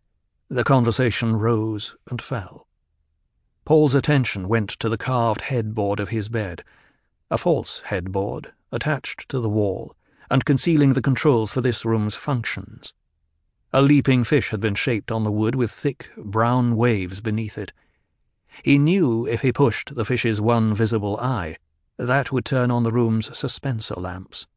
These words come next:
One of the waves, when twisted, controlled ventilation. Another changed the temperature. Quietly, Paul sat up in bed. A tall bookcase stood against the wall to his left. It could be swung aside to reveal a closet,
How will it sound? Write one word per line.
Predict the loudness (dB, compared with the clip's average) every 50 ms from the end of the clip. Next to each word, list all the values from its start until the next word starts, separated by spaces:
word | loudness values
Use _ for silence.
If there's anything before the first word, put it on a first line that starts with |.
| _ _ _ _ _ _ _ _ _ _ _ -4
One | 0 2 2
of | 2 2
the | 2
waves, | 2 2 4 4 4 4 0 -2 -6 -10 -12 -12 -10 -6
when | -2 -2 -2 -2 -2 -4 -6
twisted, | -6 -4 -2 -2 -4 -4 -8 -8 -8 -8 -10 _ _ _ _ _ _ -6
controlled | -2 -2 -2 0 0 2 2 2 2
ventilation. | 0 0 0 0 2 0 0 0 -2 -2 -4 -6 -8 -8 -12 -16 -18 _ _ _ _ _ _ _ _ _ _ _ _ _ 0
Another | 4 4 6 6 4 4 4 2 2 0 -2
changed | -4 -2 0 2 2 2 0 0 -2 -6 -12 -10
the | -10 -10
temperature. | -8 -6 -8 -8 -8 -10 -12 -10 -10 -12 -14 -14 _ _ _ _ _ _ _ _ _ _ _ _ _ _ _ _ _ _ _ _ _ 0
Quietly, | 2 4 4 4 2 0 -2 -2 -4 -4 _ _
Paul | 0 4 4 4 6 4 2
sat | 0 0 0 0
up | 0 -2 0
in | -2 -2 -2
bed. | -4 -6 -8 -8 -14 -20 -20 _ _ _ _ _ _ _ _ _ _ _ _ -10 0
A | 0 0
tall | 4 6 6 8 8 8
bookcase | 6 4 2 2 -2 -6 -6 -6 -6 -10 -12
stood | -10 -6 -2 0 0
against | 2 2 2 0 0 -2
the | -2 0
wall | 2 2 2 2 2 0
to | 0 0
his | 0 0 0 -2
left. | -4 -4 -6 -10 -14 -20 -20 -20 _ _ _ _ _ _ _ _ _ -4 -4
It | -2 0
could | 2 2 2
be | 2
swung | 2 4 4 4 4 4
aside | 2 2 2 2 2 2 0 0
to | 0
reveal | 0 2 2 2 2 2 2
a | 0
closet, | -2 -4 -2 -2 -2 -2 -2 -6 -8 -10 -12 -20